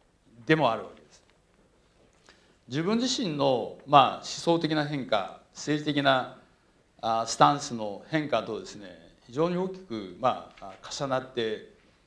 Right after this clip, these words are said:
いるわけです。で、かつて私はですね、<clears throat> 鉄の規律を持つ政治組織の一員でありました。で、えー、対立党派から、<clears throat> スターリン官僚、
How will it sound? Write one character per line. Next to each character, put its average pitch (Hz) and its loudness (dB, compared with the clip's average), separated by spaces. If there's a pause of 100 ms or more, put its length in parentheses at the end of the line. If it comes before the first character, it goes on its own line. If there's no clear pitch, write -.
(160)
い 139 2
る 92 -8 (220)
わ 110 -6
け 90 -18
で - -20
す。 - -20 (600)
で、 147 -12
か 202 4
つ 208 -6
て 110 0
私 156 4
は 165 10
で 117 -2
す - -10
ね、 104 -10 (440)
<clears throat> - -20
鉄 165 2
の 202 6
規 196 0
律 196 -4
を 117 2
持 139 -2
つ 147 -8 (180)
政 170 2
治 - -6
組 170 -2
織 - -4 (200)
の 151 -4
一 156 -8
員 151 -10
で 143 -2 (340)
あ 135 2
り 131 -4
ま 117 -8
し - -16
た。 85 -20 (840)
で、 131 4
え - -2
ー、 120 -10
対 185 10
立 190 -2
党 190 0
派 160 4
か 117 6
ら、 123 0 (600)
<clears throat> 107 -6
ス - -8
タ 190 10
ー 185 2
リ 175 -8
ン - -12
官 147 0
僚、 110 -8